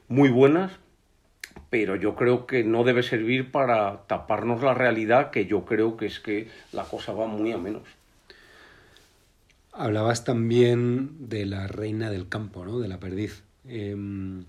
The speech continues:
Speaker 2: y de la perdiz salvaje, ¿no? Que tiene ya tanto ese valor entre cazadores y también... Eh,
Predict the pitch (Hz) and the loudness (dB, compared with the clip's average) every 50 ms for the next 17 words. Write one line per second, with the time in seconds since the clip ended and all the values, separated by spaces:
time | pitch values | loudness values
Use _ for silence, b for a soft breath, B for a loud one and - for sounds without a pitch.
0 | - - 104 104 98 101 95 95 95 98 92 98 95 98 98 - 98 92 90 101 | -20 -16 -14 -10 -10 -8 -8 -10 -10 -8 -8 -6 -6 -6 -6 -6 -8 -8 -6 -6
1 | 104 101 - - 90 92 104 110 107 107 92 - 101 98 98 98 98 98 98 98 | -6 -8 -8 -12 -12 -10 -10 -10 -10 -10 -10 -10 -10 -8 -8 -8 -8 -8 -8 -10
2 | 98 98 98 - _ _ _ _ - 104 101 101 95 104 107 101 101 101 101 98 | -10 -12 -14 -16 _ _ _ _ -10 -8 -8 -8 -6 -6 -4 -4 -4 -4 -4 -6
3 | 98 B B B B B B B B 120 117 - 117 107 110 117 117 113 110 113 | -10 B B B B B B B B -8 -6 -4 -4 -2 0 0 0 0 0 -2
4 | 107 101 110 107 - 107 - - 110 110 113 117 127 123 - 131 107 107 104 104 | -2 -4 -4 -4 -4 -6 -4 -2 0 0 2 4 2 2 2 0 -2 -2 -4 -4
5 | 107 113 117 117 113 110 113 B B B B B B B B B - 120 110 107 | -2 -2 0 0 -2 -4 -6 B B B B B B B B B -8 -8 -6 -6
6 | 104 104 104 104 104 104 104 104 104 101 95 | -6 -6 -6 -6 -6 -6 -6 -6 -8 -8 -10